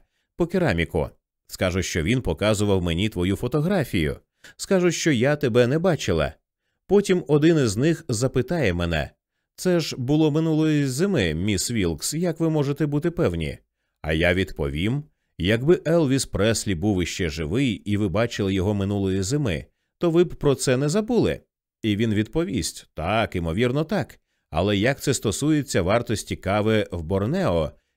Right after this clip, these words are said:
І я скажу йому, що Пол Шелдон — мій улюблений письменник, і я багато разів бачила його фотографії.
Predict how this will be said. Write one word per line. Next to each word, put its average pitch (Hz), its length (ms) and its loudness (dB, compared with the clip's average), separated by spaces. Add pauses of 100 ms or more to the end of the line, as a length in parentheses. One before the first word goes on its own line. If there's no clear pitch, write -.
І 196 120 0
я 170 160 2
скажу 131 400 0
йому, 85 360 0 (260)
що 98 220 -2
Пол 101 260 0
Шелдон — 110 600 0 (260)
мій 175 280 0
улюблений 135 640 2
письменник, 120 800 -2
і 107 120 2
я 101 120 2
багато 95 400 0
разів 95 340 0
бачила 104 400 -2
його 98 200 0
фотографії. 120 800 -4